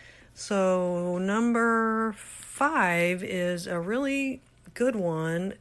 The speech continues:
that seems to be falling away, and that is honor your father and mother. And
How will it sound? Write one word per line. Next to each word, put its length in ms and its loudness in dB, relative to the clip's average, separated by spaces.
that 280 0
seems 360 -2
to 80 -4
be 140 -2
falling 640 -2
away, 560 -6
and 160 -2
that 240 2
is 340 0
honor 420 0
your 160 -2
father 520 -2
and 280 -4
mother. 360 -6
And 560 -2